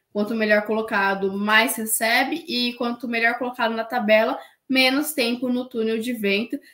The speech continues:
Tanto Mercedes quanto Ferrari, né, que tiveram essa briga mais páreo a páreo na temporada pelo segundo e terceiro lugar, prometeram que vão trazer carros bem diferentes pra dois mil e vinte e quatro, então também a ver como que vai ser o conceito delas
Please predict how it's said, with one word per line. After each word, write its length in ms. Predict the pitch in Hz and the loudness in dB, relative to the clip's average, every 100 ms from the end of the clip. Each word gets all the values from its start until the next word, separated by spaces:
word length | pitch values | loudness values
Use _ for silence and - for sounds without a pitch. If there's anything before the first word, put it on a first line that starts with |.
| _ - | _ 2
Tanto 380 | 277 294 359 | 4 4 4
Mercedes 480 | 339 302 320 262 247 | 6 6 4 2 0
quanto 300 | - 247 240 | -2 -4 -2
Ferrari, 400 | 254 254 214 226 | -2 0 2 2
né, 140 | 240 202 | 0 -4
que 100 | - | -6
tiveram 360 | 202 202 202 | -4 -2 0
essa 200 | 208 214 | -2 -2
briga 320 | 190 202 190 | -2 -2 -2
mais 400 | 196 190 190 196 | 0 0 0 -2
páreo 320 | - 208 196 202 | -2 0 2 0
a 40 | |
páreo 360 | 202 196 196 202 | 0 -2 0 -2
na 140 | 196 | -4
temporada 500 | 208 202 196 196 196 | -8 -6 -4 -2 -4
pelo 180 | 190 202 | -6 -6
segundo 320 | - 196 190 | -4 -4 -6
e 40 | |
terceiro 300 | 196 202 196 | -8 -10 -6
lugar, 380 | 214 220 214 277 - - - - | -4 4 4 4 0 -16 -20 4
prometeram 760 | 277 285 302 302 277 269 294 330 | 8 10 10 6 6 6 6 4
que 120 | 311 | 2
vão 440 | 262 285 370 440 | 4 4 2 -2
trazer 920 | 370 339 285 254 269 311 370 381 - - | 0 2 2 2 4 4 4 0 -4 4
carros 500 | 254 285 349 311 226 | 6 6 4 0 2
bem 360 | 208 269 330 | 6 8 6
diferentes 560 | - - 349 277 294 - | 2 0 0 2 0 -2
pra 100 | 277 | -4
dois 240 | 277 294 | 0 0
mil 140 | 269 262 | 0 -2
e 40 | |
vinte 200 | 269 277 | -4 -6
e 100 | - | -6
quatro, 400 | 254 214 220 247 | 0 2 2 -2
então 260 | 233 214 226 | -6 -8 -6
também 240 | 220 214 | -2 0
a 100 | 220 | 0
ver 220 | 208 220 - - _ | -2 -4 -8 -20 _
como 300 | - 226 226 | -2 0 0
que 100 | 247 | -2
vai 200 | 240 247 | 0 0
ser 440 | 262 240 214 220 220 | 0 0 2 2 -2
o 80 | 240 | -8
conceito 640 | - 247 262 - 220 226 | -6 -4 -2 -2 -2 -2
delas 320 | 202 196 214 | -4 -4 -4